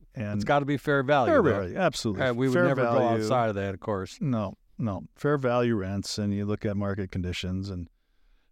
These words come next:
Speaker 1: but what you're doing is you're paying yourself, uh, but building equity on top of that, you know, uh, just like, uh, a, a normal, pr-, uh, you know, investor would. Um, but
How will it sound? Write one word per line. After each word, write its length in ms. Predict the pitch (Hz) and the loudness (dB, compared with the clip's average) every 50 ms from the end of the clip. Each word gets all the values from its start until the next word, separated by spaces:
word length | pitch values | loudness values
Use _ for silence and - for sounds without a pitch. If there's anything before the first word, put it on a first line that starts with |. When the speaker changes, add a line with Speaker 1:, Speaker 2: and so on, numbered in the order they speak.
| _ | _
Speaker 1:
but 260 | - 147 135 127 135 - _ _ _ _ _ - | 2 2 4 2 2 -2 _ _ _ _ _ -6
what 220 | 185 135 131 123 | -2 -2 0 0
you're 100 | 127 120 | 0 -2
doing 360 | 123 156 190 180 135 107 104 | 0 2 2 2 2 2 0
is 160 | 113 113 110 117 | 0 -2 -2 -4
you're 80 | 110 | -4
paying 260 | - 135 131 127 117 | -2 0 0 2 0
yourself, 540 | 113 104 - - 117 104 107 113 110 - - - _ - | 0 -2 -4 -2 -2 0 0 0 -2 -6 -16 -20 _ -8
uh, 460 | 120 110 98 98 95 98 98 95 101 | -6 -6 -4 -4 -4 -4 -4 -4 -6
but 240 | 101 107 104 95 - | -4 -4 -4 -2 0
building 320 | 113 113 110 107 107 101 | 0 0 0 0 -2 -2
equity 420 | 107 120 - - 117 101 98 98 | -4 -4 -4 -4 -4 -2 0 0
on 100 | 95 95 | -2 -2
top 300 | 90 - 113 117 127 - | -2 -4 -4 -4 -2 -2
of 80 | 123 98 | -2 -2
that, 260 | 90 82 87 104 120 - _ _ _ | -2 -4 -4 -4 -6 -8 _ _ _
you 80 | - 101 | -8 -6
know, 240 | 98 104 117 120 - - - 120 95 - 104 | -4 -2 -4 -4 -6 -12 -14 -12 -8 -6 -4
uh, 160 | 98 101 98 | -2 -2 -2
just 260 | 98 107 101 - - | -2 -2 -4 -2 -4
like, 320 | 95 95 95 95 - - | -4 -2 -2 -4 -4 -4
uh, 40 | 95 95 98 98 98 95 92 - - | -4 -4 -4 -4 -6 -6 -8 -8 -8
a, 180 | 110 101 - - | -8 -8 -6 -4
a 80 | 101 | -2
normal, 320 | 98 101 107 117 123 117 - | -2 0 0 0 0 -2 -4
pr-, 160 | - - 117 - - | -6 -12 -14 -10 -6
uh, 300 | 110 104 101 98 95 - - | -6 -4 -4 -4 -6 -6 -4
you 100 | 117 101 | -4 -2
know, 160 | 98 95 95 | -2 -2 -2
investor 460 | 98 101 104 127 151 - - - 90 | -4 0 2 2 0 0 -2 -4 -4
would. 260 | 90 90 92 113 - - _ _ _ _ _ _ _ _ _ - | -4 -4 -6 -6 -8 -10 _ _ _ _ _ _ _ _ _ -12
Um, 420 | - 101 98 95 95 95 95 85 - _ _ _ _ _ - | -8 -8 -6 -6 -6 -6 -8 -10 -12 _ _ _ _ _ -2
but 200 | 131 123 120 - | -2 -2 -2 -2